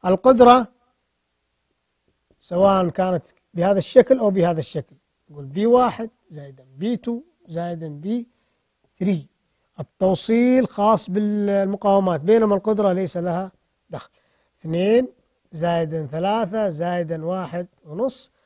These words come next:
طبعًا ثلاثة زائد اثنين خمسة، واحد يساوي ستة ونص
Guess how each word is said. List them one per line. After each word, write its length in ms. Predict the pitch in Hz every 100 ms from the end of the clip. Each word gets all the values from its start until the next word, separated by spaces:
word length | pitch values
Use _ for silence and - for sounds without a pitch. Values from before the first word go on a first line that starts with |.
| _ _ -
طبعًا 240 | 208 185
ثلاثة 300 | 160 190 175
زائد 260 | 165 170 165
اثنين 400 | 143 185 208 196
خمسة، 580 | - 190 208 - 214 196
واحد 400 | 190 180 190 170
يساوي 380 | - 170 180
ستة 520 | 165 190 - - 214 208 _ _ _ _ 160
ونص 640 | 165 214 262 - -